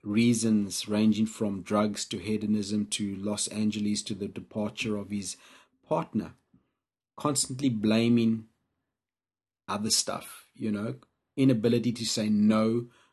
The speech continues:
to any temptation, to stand up and say no, to stand up and discipline himself into pushing and pursuing, uh, his, his, his partner and, and, and, and pursuing a life of being a godly man to his daughter.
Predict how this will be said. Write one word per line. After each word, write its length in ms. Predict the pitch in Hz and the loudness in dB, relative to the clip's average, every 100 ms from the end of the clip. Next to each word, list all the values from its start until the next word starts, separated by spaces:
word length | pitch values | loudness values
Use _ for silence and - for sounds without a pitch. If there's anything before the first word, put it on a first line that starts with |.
| _ - | _ -12
to 140 | - | -4
any 200 | 120 110 | 0 2
temptation, 580 | 107 107 101 104 104 95 | 0 -4 -4 -6 -6 -8
to 80 | 107 | -6
stand 320 | - 110 107 | -4 0 0
up 120 | 101 | -2
and 100 | 101 | -6
say 160 | - 104 | -6 -6
no, 540 | 98 104 101 98 104 135 - - _ - | -4 -2 -2 -2 -4 -8 -14 -20 _ -6
to 60 | |
stand 300 | 113 - 110 | -4 2 4
up 120 | 110 110 | 2 0
and 220 | 104 98 | -4 0
discipline 480 | 117 - 117 113 110 | 0 0 0 2 2
himself 460 | 104 - 107 101 | 0 -2 -4 -4
into 200 | 104 101 - | -8 -12 -12
pushing 340 | - 117 - 107 | -6 -4 0 0
and 160 | 101 | -2
pursuing, 720 | - 107 - 135 123 117 104 - - - _ _ _ - | -4 -2 2 4 6 6 2 -2 -16 -20 _ _ _ -12
uh, 220 | 107 104 98 | -6 -4 -4
his, 320 | 98 101 - | -4 -6 -6
his, 220 | 107 107 | -2 -4
his 280 | 95 98 92 | -4 -6 -8
partner 640 | - - 113 107 117 110 | -8 -4 -2 -2 -2 0
and, 200 | 104 101 | 0 -4
and, 180 | 101 104 | -4 -6
and, 320 | 98 98 - | -6 -10 -10
and 360 | 107 104 - - | -10 -8 -10 -10
pursuing 500 | - - - 131 127 | -4 0 4 6 6
a 60 | 117 | 6
life 360 | 107 110 107 | 2 -2 -4
of 160 | 110 98 _ - _ - | -6 -8 _ -20 _ -2
being 180 | 113 | 2
a 60 | 107 | 2
godly 520 | 95 90 113 113 110 | 0 -4 0 0 2
man 340 | 110 107 107 107 | 4 4 0 -2
to 160 | - | -2
his 140 | 104 92 | -4 -4
daughter. 420 | 98 101 110 | -4 -4 -6